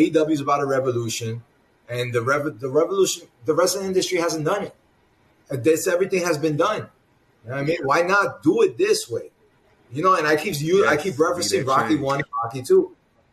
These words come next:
Speaker 1: It's exactly that. It's exactly that. It's, it's Rocky. It just is. You can call me Balboa, or you can call me Mister T, whatever it is, but I'm, I'm either one.
Speaker 2: <laughs>
Speaker 1: I'm either one. I don't care.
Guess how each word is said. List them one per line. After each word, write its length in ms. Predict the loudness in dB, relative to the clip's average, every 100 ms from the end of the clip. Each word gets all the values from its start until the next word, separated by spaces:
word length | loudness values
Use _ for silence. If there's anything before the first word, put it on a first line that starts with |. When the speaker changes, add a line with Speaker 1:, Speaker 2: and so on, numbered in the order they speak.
| _ _ _ _ _ -8
Speaker 1:
It's 160 | -2
exactly 480 | 0 0 0 2 2
that. 460 | 2 0 -4 -10 _ _ _
It's 140 | -12 -8
exactly 480 | -2 0 0 0 0
that. 380 | 0 -4 -10 _ _ _
It's, 320 | -6 -6 -6
it's 140 | -4 -4
Rocky. 420 | 0 0 -2 -10 -20 _
It 120 | -14 -6
just 220 | -2 2
is. 300 | 2 0 -10 _ _ _ _ _ _ _
You 120 | -8
can 80 | -2
call 200 | 0 2
me 80 | 2
Balboa, 600 | 2 0 2 2 2 -2 -16 _
or 120 | -10
you 120 | -8
can 80 | -4
call 180 | 0 2
me 60 | 2
Mister 240 | 0 -2
T, 240 | -6 -2
whatever 440 | 0 2 2 2 2
it 120 | 4
is, 180 | 2 0
but 260 | -4 -4 -4
I'm, 120 | -6 -10 _ -4
I'm 160 | 0 2
either 200 | 2 2
one. 240 | 2 0 -8 -20 -20 -20 -20
Speaker 2:
<laughs> 480 | -16 -16 -12 -16 -10
Speaker 1:
I'm 140 | -4 -2
either 160 | -2 0
one. 300 | -2 -2 -14 _ _ -20 -20 -6 -2
I 40 |
don't 220 | -2 0
care. 240 | 2 2